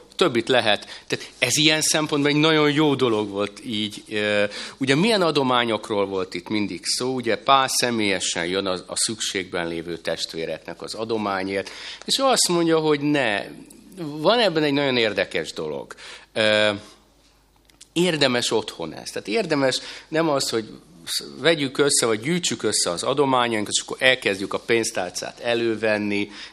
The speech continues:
és zörgünk, és jaj, jaj, még nem, még nem, még, még menj tovább, majd amikor visszafelé jössz, odadom.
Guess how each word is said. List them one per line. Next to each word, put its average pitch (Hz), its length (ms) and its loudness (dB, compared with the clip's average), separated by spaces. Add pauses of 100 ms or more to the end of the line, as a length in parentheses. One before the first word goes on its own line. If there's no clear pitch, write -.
és 78 160 -10
zörgünk, 113 680 2
és 101 140 -2
jaj, 147 160 4
jaj, 156 120 6
még 131 200 2
nem, 151 180 2
még 139 160 4
nem, 147 160 2
még, 120 400 -2
még 123 160 -8
menj 139 220 2
tovább, 123 340 0
majd 110 180 0
amikor 104 260 -2
visszafelé 107 680 0
jössz, 85 240 -8
odadom. 107 540 -4